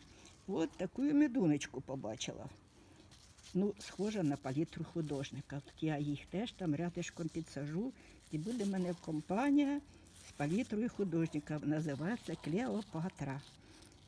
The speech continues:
Вихватила, друзі. Так що вона на інтернеті дуже дорога,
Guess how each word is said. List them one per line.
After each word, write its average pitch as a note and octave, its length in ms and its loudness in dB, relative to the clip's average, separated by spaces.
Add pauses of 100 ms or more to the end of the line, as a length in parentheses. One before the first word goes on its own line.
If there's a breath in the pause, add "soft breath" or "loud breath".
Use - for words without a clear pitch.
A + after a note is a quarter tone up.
(160)
Вихватила, D3+ 680 0
друзі. C#3+ 440 0
Так E3+ 200 -2
що E3 220 -2 (720 loud breath)
вона F3 360 0 (440)
на F3+ 100 0
інтернеті E3 640 0
дуже E3 420 4
дорога, D3+ 580 0